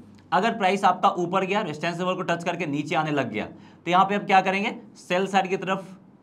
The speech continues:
positions initiate करेंगे। और अगर ये ऊपर गया, residence को break करके ऊपर निकल गया और residence को support बना दिया, तो यहाँ पे हम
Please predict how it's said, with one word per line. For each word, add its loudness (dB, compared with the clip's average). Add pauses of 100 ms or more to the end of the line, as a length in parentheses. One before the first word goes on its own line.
(240)
positions -4
initiate -4
करेंगे। -2 (340)
और 4
अगर 0
ये 4
ऊपर 2
गया, 2 (260)
residence -4
को -6
break -4
करके -4
ऊपर -2
निकल -4
गया -2
और 0
residence -6
को -6
support -4
बना 4
दिया, 0
तो -12
यहाँ 4
पे -2
हम -4